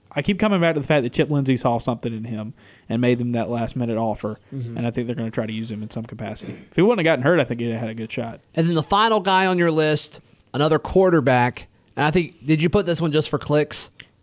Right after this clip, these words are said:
Speaker 1: No, it's not just for clicks, <laughs> but I think, I think my thought was, like, as soon as, uh, as soon as I was writing, I was like, "Well, if I don't put him in here, that's the first thing somebody's gonna say is, 'Where's
Speaker 2: You're right.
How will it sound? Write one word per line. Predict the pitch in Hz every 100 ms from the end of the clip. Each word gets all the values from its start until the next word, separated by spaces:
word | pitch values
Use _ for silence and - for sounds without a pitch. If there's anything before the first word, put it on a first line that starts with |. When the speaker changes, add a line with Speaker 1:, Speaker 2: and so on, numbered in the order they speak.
| _ 190
Speaker 1:
No, | 214 208
it's | 214 240 262
not | 240 175
just | 165 -
for | 147
clicks, | 160 156 147 185
<laughs> |
but | 151 147
I | 147
think, | - 180 165
I | 147
think | 147 190 165 - - - - - -
my | 160 208
thought | 302 226 196
was, | 165
like, | 165 151
as | 147 -
soon | 170 185
as, | 160 131 -
uh, | 147 143 113
as | 165
soon | - 160
as | 147
I |
was | 135
writing, | 135 139
I | 127
was |
like, | 131
"Well, | 151
if | 156
I | 170
don't | 196
put | 165 180
him | 156
in | 143
here, | 127 127
that's | 127 151
the |
first | 131 147 -
thing | 139
somebody's | 123 139 123 120
gonna | 131 123
say | - 127 120
is, | 117
'Where's | 117 139 135 127 - 139
Speaker 2:
You're | 185
right. | 196 208 160